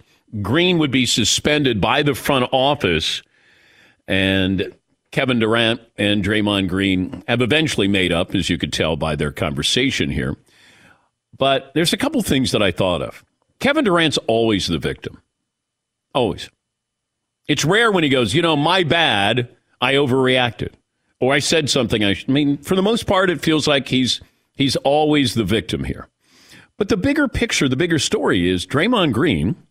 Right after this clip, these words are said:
still plays for Golden State, still coached by Steve Kerr, and still has Bob Myers, the G M, as his boss. How's this gonna play? I get the feeling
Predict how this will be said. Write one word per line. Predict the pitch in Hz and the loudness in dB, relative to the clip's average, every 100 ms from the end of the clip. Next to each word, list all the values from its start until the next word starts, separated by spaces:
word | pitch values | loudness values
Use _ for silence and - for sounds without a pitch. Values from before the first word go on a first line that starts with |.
| _ _ _ _ _ - | _ _ _ _ _ -8
still | - - - | -2 -2 0
plays | 226 277 | 0 0
for | - 92 | 0 0
Golden | 85 69 | 0 -2
State, | - - 62 - - _ _ _ _ _ _ | -4 -4 -6 -8 -20 _ _ _ _ _ _
still | - 226 254 | -2 0 0
coached | 240 262 - | 0 0 0
by | 101 | 0
Steve | - 107 87 | 0 0 -2
Kerr, | - 78 58 - _ _ _ _ _ - | -2 -4 -6 -14 _ _ _ _ _ -2
and | - | -2
still | - 226 220 | 0 0 2
has | 208 214 175 | 2 0 0
Bob | 139 160 185 | 0 0 2
Myers, | 160 175 185 139 - | 2 2 2 2 0
the | |
G | 117 135 156 | 0 2 2
M, | 180 80 - _ _ _ | 0 -2 -8 _ _ _
as | 107 113 | -2 0
his | 123 | -2
boss. | 95 190 247 190 - _ _ _ _ _ _ _ _ _ _ _ | -2 -4 -4 -12 -16 _ _ _ _ _ _ _ _ _ _ _
How's | 311 381 | -4 0
this | - - | 0 0
gonna | 160 | 0
play? | 104 107 76 64 - _ _ _ _ _ _ _ _ _ _ _ _ _ _ - | 0 -2 -4 -6 -18 _ _ _ _ _ _ _ _ _ _ _ _ _ _ -2
I | - 320 | 0 2
get | 311 - | 0 0
the | 139 | 0
feeling | - 67 69 98 | 0 0 0 -2